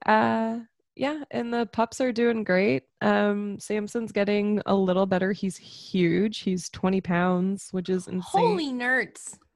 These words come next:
Speaker 1: 'Cause he's literally ten weeks old. <laughs>
Speaker 2: Holy nerds.
Speaker 1: He's
Speaker 2: I don't know why that made me think of a ten pound baby, like, a twenty pound baby at ten
Speaker 1: No,
Speaker 2: weeks old.
Speaker 1: it
Speaker 2: That would be
Speaker 1: is. Like, it
Speaker 2: huge.
Speaker 1: really is. He's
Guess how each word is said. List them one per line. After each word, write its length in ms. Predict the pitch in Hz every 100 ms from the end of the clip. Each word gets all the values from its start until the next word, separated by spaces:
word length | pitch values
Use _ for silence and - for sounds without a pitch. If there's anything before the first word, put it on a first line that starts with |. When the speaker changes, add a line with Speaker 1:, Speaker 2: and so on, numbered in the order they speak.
| -
Speaker 1:
'Cause 240 | 262 233
he's 240 | 269 226
literally 500 | 233 226 214 226 262
ten 240 | 277 277 302
weeks 300 | 285 262 285
old. 320 | 254 359 392
<laughs> 960 | 427 - 523 - - - - - - -
Speaker 2:
Holy 320 | 294 254 214
nerds. 340 | 196 170 - - - _ 370 - -
Speaker 1:
He's 100 | 403 - -
Speaker 2:
I 80 | 233
don't 120 | 311
know 80 | 240
why 160 | 208 202
that 100 | 190
made 120 | 196
me 80 | 175
think 120 | 180
of 60 | 151
a 40 |
ten 260 | - 180 170
pound 220 | 160 151
baby, 440 | 143 147 127 131 -
like, 140 | 170
a 80 | 135
twenty 240 | 131 190 175
pound 160 | 151
baby 240 | 147 135 139
at 80 |
ten 140 | - 143
Speaker 1:
No, 80 | -
Speaker 2:
weeks 100 | -
old. 80 |
Speaker 1:
it 20 | -
Speaker 2:
That 40 | 262
would 40 |
be 360 | 311 302 233 214
Speaker 1:
is. 80 |
Like, 220 | 233 233 269
it 80 | 185
Speaker 2:
huge. 320 | 285 277 -
Speaker 1:
really 320 | 330 311 254 226
is. 340 | 285 226 214
He's 240 | 262 277